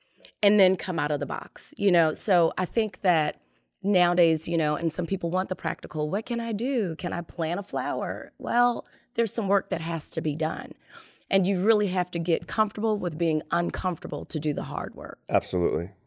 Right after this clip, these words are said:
Speaker 2: Absolutely. What's really cool about it, though, is it's not as complicated as it sounds. A lot of it is just, once you start with mindfulness,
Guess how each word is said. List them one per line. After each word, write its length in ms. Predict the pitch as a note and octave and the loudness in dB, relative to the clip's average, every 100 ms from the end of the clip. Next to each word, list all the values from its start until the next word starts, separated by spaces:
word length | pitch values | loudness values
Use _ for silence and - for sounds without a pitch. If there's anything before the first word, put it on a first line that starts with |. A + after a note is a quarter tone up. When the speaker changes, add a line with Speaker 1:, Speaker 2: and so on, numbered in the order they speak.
| _ | _
Speaker 2:
Absolutely. 540 | G2+ - F#2+ C#2 F2 F2+ - - - _ | 0 2 2 2 0 -4 -16 -20 -20 _
What's 280 | E3 F3 F3 | 6 6 6
really 300 | G3+ C4 G#3+ | 4 6 4
cool 340 | - C3 D3+ | 0 4 6
about 360 | D3+ D#3 D#3 D#3+ | 8 8 8 6
it, 160 | D#3 | 4
though, 220 | D#3+ D3+ C3 | 6 8 8
is 120 | B2 | 6
it's 160 | A2+ | 2
not 180 | D#3+ G#3 | 4 6
as 140 | G3 - | 4 2
complicated 640 | - A2+ C3 C3+ D3+ D3 | 4 4 4 2 6 6
as 140 | C#3+ | 4
it 100 | C#3+ | 0
sounds. 640 | - D3 D3 D3+ D3+ D3 - _ - - _ _ | 0 2 4 2 -2 -6 -16 _ -20 -20 _ _
A 60 | C3+ | 6
lot 300 | C3 C#3+ G#3+ | 8 6 6
of 180 | G3+ G#2+ | 6 6
it 200 | G#2 G2+ | 4 4
is 300 | A2 G#2+ - | 0 -2 -6
just, 380 | - A2 G#2+ - | 4 4 4 4
once 200 | C#3+ D#3 | 2 2
you 60 | |
start 300 | C#3+ C3 A2 | 0 4 4
with 100 | A2 | 4
mindfulness, 840 | G#2 G2 A#2 - F#2+ F#2 F2+ - | 2 4 4 2 4 4 2 -2